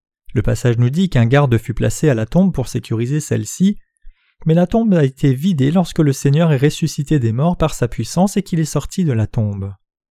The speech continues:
Luc vingt-quatre, verset trois dit, « Étant entrés, elles ne trouvèrent pas le corps du Seigneur Jésus. » Qu'est-ce que cela peut être si ce n'est pas la preuve de la résurrection du Seigneur ? Jésus est une grande figure historique.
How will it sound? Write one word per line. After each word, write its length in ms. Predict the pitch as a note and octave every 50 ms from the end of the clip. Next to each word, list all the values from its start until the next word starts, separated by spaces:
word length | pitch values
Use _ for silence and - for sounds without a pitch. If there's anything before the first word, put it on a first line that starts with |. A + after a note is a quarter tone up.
| _ _ _ _ _ _ _ _ _ _ _ _ _ - -
Luc 240 | - A#2 A#2 A#2+ A2+
vingt-quatre, 380 | A2 A2+ A#2 A2+ - D#3+ D3
verset 320 | B2 A#2+ A2 - - - A#2
trois 260 | - - D3+ D3+ D3+
dit, « 300 | B2 A2+ C#3+ E3+ F#3 - - - - - _ _ _ _ _ -
Étant 360 | - A#2 - - - A#2 A#2
entrés, 380 | B2 B2+ - - F#3 F#3 F#3 - - _ _ _ -
elles 120 | - C#3 D3+
ne 60 | E3
trouvèrent 400 | E3 - - F3+ D#3+ D3 C#3 -
pas 160 | - A2+ A#2
le 120 | D3 F3 E3
corps 240 | - C3+ C3 C#3
du 100 | C3+ C#3+
Seigneur 360 | C3+ - - A#2+ A#2+ A#2+ B2 A#2
Jésus. » 540 | A2 A#2+ A#2 G2+ G#2+ A2+ G#2 G#2 G2+ G2 - _ _ _ _ _ _ _ _ _ _ _ _ _ _ _ _ _
Qu'est-ce 200 | - G#3+ A3 -
que 100 | - D3
cela 180 | C3+ - - B2
peut 200 | - - B2 A#2
être 180 | - E3+ F3 -
si 140 | - - B2+
ce 140 | - - A2+
n'est 100 | A2+ A#2
pas 100 | - C3+
la 140 | B2 A2
preuve 320 | - - - F3 F3+ D#3 B2
de 60 | A#2
la 120 | G#2+ G#2+
résurrection 560 | G#2 A2 G#2+ G2+ G#2 G#2 G#2+ A2 - - E3+ D#3
du 120 | C#3 A#2
Seigneur ? 540 | - - D#3+ E3 F#3 G#3 G3 E3 B2 - _ _ _ _ _ _ _ _ _ _ _ _ _ _ _ _ _ _ _ _ _ _ _ -
Jésus 420 | C#3 B2 - G3+ G3 G3+ B3+ A#3+
est 160 | G3 - - -
une 140 | D3 C#3
grande 260 | C3 C3+ D3+ D#3+ D#3+ -
figure 340 | - - B2+ A#2 A#2 A#2
historique. 760 | A#2 A2+ - - - A#2 G#2 A2+ G#2 G2 F#2+ _ - - -